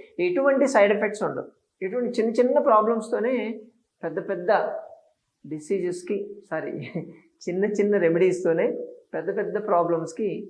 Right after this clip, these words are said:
మనం సొల్యూషన్స్ వెతుక్కోవచ్చు. కాబట్టి కొంచెం ఓపిక ఉండాలి. మీకు ఏదైనా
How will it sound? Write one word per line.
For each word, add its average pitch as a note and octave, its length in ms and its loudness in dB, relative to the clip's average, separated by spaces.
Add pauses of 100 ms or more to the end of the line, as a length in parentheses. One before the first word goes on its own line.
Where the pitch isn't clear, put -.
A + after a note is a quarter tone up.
(140)
మనం D3+ 240 -10
సొల్యూషన్స్ D#3+ 480 -8
వెతుక్కోవచ్చు. - 460 -12
కాబట్టి E3+ 260 -10
కొంచెం E3 200 -12 (180)
ఓపిక C3+ 280 -10
ఉండాలి. - 220 -12 (500)
మీకు B3 220 2
ఏదైనా A#3+ 240 8